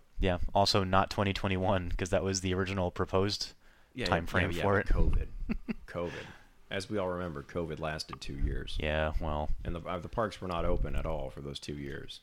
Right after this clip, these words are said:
Speaker 1: Yeah.
Speaker 2: Labor was scarce.
Speaker 1: But still, I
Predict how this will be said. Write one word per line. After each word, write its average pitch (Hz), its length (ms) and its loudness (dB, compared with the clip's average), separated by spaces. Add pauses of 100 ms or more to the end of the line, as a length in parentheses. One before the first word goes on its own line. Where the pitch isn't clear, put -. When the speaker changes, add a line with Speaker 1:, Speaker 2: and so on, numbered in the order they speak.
(180)
Speaker 1:
Yeah. 92 360 2
Speaker 2:
Labor 101 380 0
was 78 180 -6
scarce. - 560 -6 (960)
Speaker 1:
But 117 220 6
still, 76 400 6 (580)
I 123 500 10